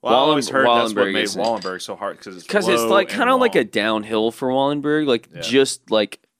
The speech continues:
Speaker 2: right as you're about to ollie or, like, do anything, it's kinda like downhill, sort of. But yeah, that, that was, that
Speaker 1: Well, dude,
Speaker 2: was
Speaker 1: I'll, I'll find that clip and put
Speaker 2: that
Speaker 1: that in, 'cause that whole
Speaker 2: was
Speaker 1: contest was sick. And I do
Speaker 2: It was
Speaker 1: remember Phelps
Speaker 2: insane.
Speaker 1: shouting you out and be like,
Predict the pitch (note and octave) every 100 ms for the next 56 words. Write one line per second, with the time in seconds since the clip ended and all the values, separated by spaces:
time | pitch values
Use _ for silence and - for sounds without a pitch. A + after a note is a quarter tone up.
0 | - G#2 F#2+ A2 G#2+ A#2 A2+ A2 F#2+ G2+
1 | - - - G2 G2 A2 C3 C3+ B2 A2
2 | A2 G2 G2+ A2 B2+ C3 A#2+ - - A2
3 | A2+ G2 F#2 G2 G2 E2+ - - - D#2+
4 | - _ _ _ _ _ _ _ _ _
5 | _ _ _ _ _ _ _ - F#2+ G#2
6 | B2+ F2 - _ - G2+ G#2 - _ _
7 | _ G2 G2 F#2+ G2 G2+ F2 - - -
8 | _ _ _ _ _ - - G2+ G2+ G#2
9 | A2+ B2 D2+ G#2 - G#2 F#2 E2 - G2+
10 | F2+ - _ - G2+ G#2 A2+ F2+ F#2 F2+
11 | G2+ G2+ G#2 A2 A2 G#2+ G#2 F2 D#2+ -
12 | D#2+ - F2 F2 _ _ _ A2+ A#2+ B2
13 | C3+ A#2 G#2+ A2 G2 - A2+ A#2 G2+ A2
14 | F#2 F#2+ G2+ G2 F2+